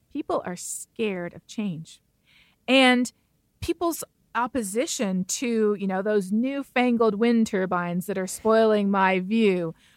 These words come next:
or, you know, "We've always used coal. My grandparents used coal. Why can't we still use coal now?" So a lot of this emotional response to the type of changes we're talking about are coming about from fear of change. The world is changing very quickly, and many of the people who feel like they really,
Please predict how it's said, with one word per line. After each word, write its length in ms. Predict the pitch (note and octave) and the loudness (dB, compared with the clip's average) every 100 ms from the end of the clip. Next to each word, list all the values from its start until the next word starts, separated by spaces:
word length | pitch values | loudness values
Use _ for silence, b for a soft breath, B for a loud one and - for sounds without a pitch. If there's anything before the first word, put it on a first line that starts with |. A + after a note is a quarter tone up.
| b | b
or, 300 | - G#3 F#3+ | 6 8 8
you 100 | G3 | 4
know, 160 | G#3 G3+ | 4 4
"We've 160 | A#3+ | 4
always 460 | C#4+ D4 D4 C4 A3+ | 6 6 6 0 -4
used 280 | A#3 G#3+ - | -4 -6 0
coal. 300 | G#3 G3 G3 | 4 4 4
My 160 | A3 | 2
grandparents 720 | A#3 B3+ B3+ C#4+ A#3+ A3 F#3+ | 2 2 0 0 -2 -2 -4
used 180 | A3 G3+ | -8 -6
coal. 240 | - G#3+ G3+ | -2 0 2
Why 220 | A3+ B3+ | 2 2
can't 260 | - C#4+ | 0 -6
we 80 | A3+ | -4
still 220 | A#3 B3+ | -4 0
use 260 | A#3+ A#3 A#3 | 0 0 -4
coal 280 | - A#3 A3 | -2 0 2
now?" 320 | A#3 B3 G3+ b b b | 2 0 -2 b b b
So 260 | - C4 B3+ | 0 0 2
a 100 | B3 | -2
lot 200 | B3 F#4 | -4 -6
of 100 | G4 | -6
this 180 | A3+ - | -8 -4
emotional 640 | G3+ G3 G3 C4 - A#3 | -4 -2 -4 -6 -4 -4
response 540 | F#3 F3+ - A3 G#3 - | -4 -8 -6 -4 -4 -6
to 100 | G3+ | -10
the 40 | |
type 220 | - G3 | -8 -10
of 80 | F3+ | -10
changes 380 | - G#3+ A3+ G3+ | -6 -2 -2 -4
we're 80 | F3 | -8
talking 400 | - G#3+ B3 G3+ | -6 -8 -6 -6
about 160 | E3+ | -6
are 60 | F#3+ | -8
coming 260 | - C#4 D#4 | -14 -12 -8
about 280 | A#3+ F#3 | -6 -6
from 180 | - G3+ | -6 -8
fear 420 | F#3+ - B3+ F4 | -8 -12 -12 -10
of 180 | A#3 F3 | -10 -12
change. 480 | - B3+ F#4+ F#3+ - b b b b | -12 -12 -8 -10 -10 b b b b
The 100 | A3+ | -2
world 220 | A3 F4 | -2 -2
is 100 | F#4 | -4
changing 380 | - A#3 A3+ G#3+ | -4 -2 0 0
very 220 | G3+ C4 | -2 -4
quickly, 380 | - G3+ - F3 | -6 -10 -6 -6
and 120 | F#3 | -4
many 220 | F#3 A#3+ F#4 | -4 -4 -6
of 80 | |
the 80 | - | -10
people 360 | - B3 F3+ F#3 | -10 -8 -8 -8
who 120 | F3+ | -10
feel 480 | - D#4+ C#4+ E3+ F3 | -10 -6 -2 -2 -4
like 180 | F#3 - | -8 -8
they 120 | F3 | -8
really, 360 | F#3 G#3+ A#3+ | -4 -2 -2